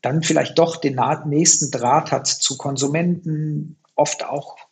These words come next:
zur Org-, zur eigenen Organisation, die er spürt und die er früher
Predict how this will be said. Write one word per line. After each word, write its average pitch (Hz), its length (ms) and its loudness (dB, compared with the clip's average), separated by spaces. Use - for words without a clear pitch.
zur - 240 2
Org-, 139 280 -2
zur 156 140 2
eigenen 151 260 2
Organisation, 147 960 2
die 156 180 -4
er 160 140 2
spürt 190 520 0
und 147 160 -4
die 160 140 -6
er 147 200 -4
früher 185 640 2